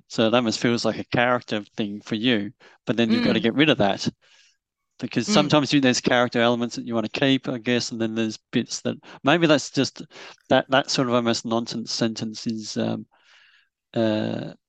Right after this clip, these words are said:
Speaker 1: it's not part of character. It's just a nervous sort of twitch, and it doesn't really play to you.
Speaker 2: Yeah, exactly, exactly. And it's kind of like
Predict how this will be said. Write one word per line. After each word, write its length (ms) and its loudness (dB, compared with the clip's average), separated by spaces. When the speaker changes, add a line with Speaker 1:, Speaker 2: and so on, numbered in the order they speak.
Speaker 1:
it's 180 -6
not 260 2
part 180 6
of 100 0
character. 420 2
It's 120 -6
just 140 -8
a 40 -4
nervous 500 2
sort 340 -4
of 80 -4
twitch, 460 -2
and 100 -6
it 60 -8
doesn't 260 -4
really 640 0
play 260 4
to 100 2
you. 60 8
Speaker 2:
Yeah, 340 4
exactly, 760 0
exactly. 480 -2
And 100 -4
it's 140 -8
kind 220 0
of 80 0
like 300 0